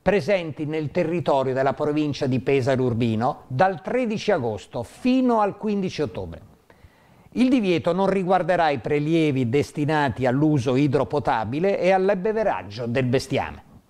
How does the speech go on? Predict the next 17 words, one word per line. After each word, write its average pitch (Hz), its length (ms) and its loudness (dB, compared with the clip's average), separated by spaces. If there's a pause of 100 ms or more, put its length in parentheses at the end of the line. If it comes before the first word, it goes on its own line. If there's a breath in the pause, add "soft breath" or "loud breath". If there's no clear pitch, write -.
(720 soft breath)
La 127 180 4
violazione 180 760 2
alle 165 160 0
disposizioni 190 840 2
prevedono 190 480 2
il 185 100 2
pagamento 190 580 0
di 165 80 -2
una 180 160 0
sanzione 190 480 0
amministrativa 170 840 0
pecuniaria 196 800 0
da 156 160 -2
tremila 220 800 0
a 208 60 -4
trentamila 202 720 0
euro 101 340 -6